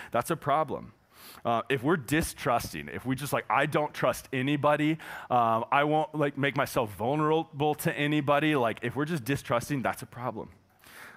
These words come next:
Uh, if we despair, if we just are, like, hopeless, cynical people, uh, who don't believe that with God the future is better, the future is bigger, the future is brighter, that's a problem.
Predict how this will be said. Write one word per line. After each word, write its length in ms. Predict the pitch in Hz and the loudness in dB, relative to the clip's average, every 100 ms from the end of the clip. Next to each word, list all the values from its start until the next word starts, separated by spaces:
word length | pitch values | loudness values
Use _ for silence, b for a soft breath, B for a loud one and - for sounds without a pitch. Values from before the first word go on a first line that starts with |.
| B | B
Uh, 260 | 113 104 98 | 2 2 0
if 160 | 131 113 | -2 0
we 200 | 139 170 | 0 0
despair, 840 | 139 - - - 98 95 67 - B B B - | 0 -2 -4 -4 -2 -2 -2 -8 B B B -6
if 120 | 117 | -2
we 140 | 143 | 0
just 260 | 165 175 - | 2 0 0
are, 140 | 123 120 | -2 0
like, 160 | 104 | 0
hopeless, 500 | - - 143 143 151 | -2 0 0 2 0
cynical 500 | - - 113 127 127 | 0 -4 -4 -4 -6
people, 520 | 107 101 104 92 214 - B B B | -4 -6 -6 -6 -8 -10 B B B
uh, 420 | 110 104 104 101 | 0 2 2 0
who 100 | 127 | -2
don't 300 | 120 123 160 | 0 -2 -2
believe 460 | 143 139 139 190 143 | 0 2 2 2 2
that 240 | 147 127 | 2 2
with 200 | 139 131 | 0 0
God 300 | 117 117 143 | 2 4 4
the 80 | 123 | 0
future 380 | 151 147 135 127 | -2 -2 0 -2
is 80 | |
better, 340 | 90 113 131 151 | 0 0 2 2
the 100 | 117 | -2
future 360 | - 147 135 | -4 -4 -2
is 80 | 117 | -6
bigger, 340 | 95 117 135 139 | -4 -2 0 0
the 80 | |
future 400 | 113 - 147 135 | -4 -2 -2 -2
is 80 | 127 | -4
brighter, 380 | 104 110 127 151 | -2 0 0 0
that's 240 | 131 151 | 0 -2
a 60 | 156 | -4
problem. 500 | 131 147 170 - - | -6 -6 -6 -8 -14